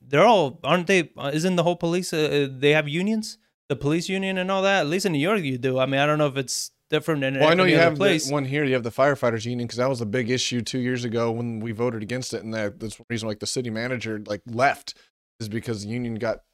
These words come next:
Speaker 2: too powerful and swayed the votes with those propositions and stuff
Speaker 1: Yeah.
Speaker 2: like that that, like, capped, uh, city managers' salaries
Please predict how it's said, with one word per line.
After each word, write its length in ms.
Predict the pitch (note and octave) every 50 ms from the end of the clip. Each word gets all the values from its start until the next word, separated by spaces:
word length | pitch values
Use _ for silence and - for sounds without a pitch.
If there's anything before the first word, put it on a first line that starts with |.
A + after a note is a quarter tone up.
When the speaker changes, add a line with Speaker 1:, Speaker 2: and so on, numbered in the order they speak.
| _ -
Speaker 2:
too 140 | - - B2
powerful 480 | - C3 B2 A#2+ A#2+ - - B2 A#2+
and 100 | A2+ G#2+
swayed 280 | - - - A#2+ B2 A#2+
the 60 | A2
votes 240 | G2+ A#2 A#2 A2+ -
with 80 | A#2 A2+
those 120 | G#2 -
propositions 680 | _ - B2 B2 - A#2 A2 B2 B2+ - - C3 B2+ B2
and 100 | C3 B2+
stuff 160 | - - C#3
Speaker 1:
Yeah. 140 | D3+ E3+ E3
Speaker 2:
like 80 | D3 B2+
that 180 | C#3 C3+ B2+
that, 80 | B2 A#2
like, 200 | A2 A2 G#2+ -
capped, 360 | - C3+ B2+ A#2+ - - - _ - - - _ _ _ _ -
uh, 420 | B2+ C3 B2 A#2+ A2+ A2 G#2 G2 - - _ _ _ _ -
city 240 | - - C#3 C3+ B2+
managers' 720 | B2+ B2+ B2+ C3 A#2+ B2 B2+ B2+ B2 A2+ - - - -
salaries 680 | - - C#3+ B2 C3+ C#3 D3+ - - - C#3 - -